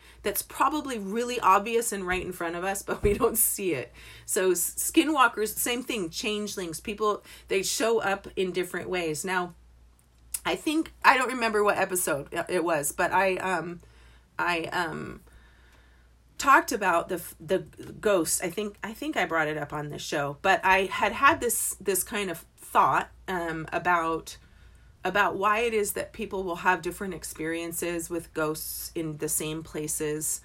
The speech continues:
um, sometimes, or how they'll show up differently to them. Um, and I think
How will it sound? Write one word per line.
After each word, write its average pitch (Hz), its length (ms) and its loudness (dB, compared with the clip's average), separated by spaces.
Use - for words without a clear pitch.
um, 156 420 -4
sometimes, 156 800 -6
or 160 80 -2
how 160 160 -2
they'll 156 140 -4
show 165 320 -2
up 156 180 -2
differently 160 460 -8
to 156 160 -8
them. 160 460 -6
Um, 151 460 -4
and 180 440 2
I 202 100 -4
think 269 440 -10